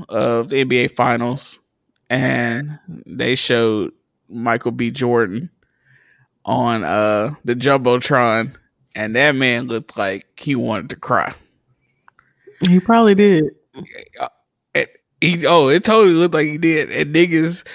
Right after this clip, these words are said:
Speaker 1: were like, "I know a nigga that looks like he's ready to cry." And that led to a thread of this woman saying, "Man, this is a safe space. Tell me about a time you wanted to cry in public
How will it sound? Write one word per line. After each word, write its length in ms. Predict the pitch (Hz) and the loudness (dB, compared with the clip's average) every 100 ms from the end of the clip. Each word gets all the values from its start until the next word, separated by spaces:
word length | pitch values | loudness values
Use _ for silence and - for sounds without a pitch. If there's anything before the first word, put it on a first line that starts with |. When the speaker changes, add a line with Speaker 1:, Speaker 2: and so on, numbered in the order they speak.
| - | -10
Speaker 1:
were 120 | 127 | -4
like, 220 | 127 131 - | -2 -2 0
"I 140 | 139 | 0
know 260 | 139 127 123 | 2 2 2
a 60 | |
nigga 280 | 123 123 131 | 0 -2 -2
that 180 | 131 131 | -2 -2
looks 180 | 139 117 | -4 -2
like 200 | 143 147 | 0 0
he's 200 | 151 151 | -4 -2
ready 220 | 139 139 | 0 0
to 80 | 131 | -4
cry." 400 | - 160 143 143 - _ _ _ _ - _ - | -2 0 0 -2 -12 _ _ _ _ -20 _ -10
And 160 | - | -2
that 180 | 127 156 | 0 2
led 320 | 147 139 139 | 2 2 2
to 220 | - 131 123 | 0 0 0
a 40 | |
thread 640 | - 156 151 156 143 139 | 0 2 6 6 6 2
of 560 | 65 85 123 120 120 151 - _ _ _ | -2 -2 2 2 2 -2 -12 _ _ _
this 140 | 151 147 | -4 0
woman 340 | 139 139 135 | 2 2 2
saying, 460 | - 135 123 120 131 | 2 2 4 2 2
"Man, 240 | 156 165 | 2 2
this 180 | 175 196 | 2 2
is 100 | 147 | 2
a 120 | 139 | 0
safe 320 | 127 143 139 139 | 2 2 2 0
space. 460 | - 143 143 - - - | 0 0 0 -4 -14 -8
Tell 200 | - 226 | 0 2
me 140 | 220 | 4
about 320 | 165 151 147 139 | 2 4 2 2
a 40 | |
time 320 | 139 143 135 | 0 0 0
you 100 | 139 | 0
wanted 300 | 139 131 135 135 | -2 -2 -2 -6
to 80 | |
cry 420 | 117 151 139 120 104 | -6 0 2 2 0
in 140 | 131 | -4
public 460 | - 135 135 117 | -2 -2 -2 -6